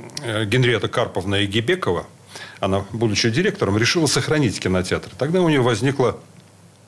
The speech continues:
идея, э, сделать какой-то кинофестиваль, а в «Подругах» у неё была,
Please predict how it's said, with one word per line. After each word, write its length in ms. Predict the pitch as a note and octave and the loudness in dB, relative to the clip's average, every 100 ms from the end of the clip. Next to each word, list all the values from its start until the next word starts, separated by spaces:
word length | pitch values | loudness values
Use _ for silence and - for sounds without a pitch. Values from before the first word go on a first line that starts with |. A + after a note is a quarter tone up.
| - - | -12 -4
идея, 480 | A#2 F#2+ B2+ A2 - - - - - | -4 0 2 2 -2 -12 -16 -16 -4
э, 260 | G2+ G#2+ | 0 2
сделать 300 | G#2 A#2 A2+ | 2 2 2
какой-то 320 | - G#2 A2 G#2 | 0 0 0 0
кинофестиваль, 680 | A#2 A2 - D3+ E3+ G3 - | 0 0 2 2 2 0 2
а 340 | A#2 A2 F#2 F#2 | 2 2 0 -6
в 140 | - - | -10 -4
«Подругах» 480 | B2+ C#3+ G#3 A#2 - | -2 0 0 0 2
у 60 | |
неё 220 | A#2+ D#3+ | 2 2
была, 320 | B2 A#2+ B2 | 2 2 2